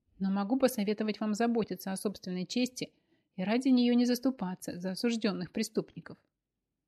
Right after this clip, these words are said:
«Это фигурка королевы, а не короля». «Почему вы так уверены?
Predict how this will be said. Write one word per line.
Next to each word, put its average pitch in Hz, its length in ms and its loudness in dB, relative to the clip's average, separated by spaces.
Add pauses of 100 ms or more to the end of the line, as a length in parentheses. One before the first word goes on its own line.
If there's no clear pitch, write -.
(400)
«Это 190 260 -2
фигурка 214 540 0
королевы, 233 680 4
а 185 120 -2
не 202 100 2
короля». 220 560 2 (840)
«Почему 254 380 4
вы 285 100 8
так 202 220 0
уверены? 185 520 0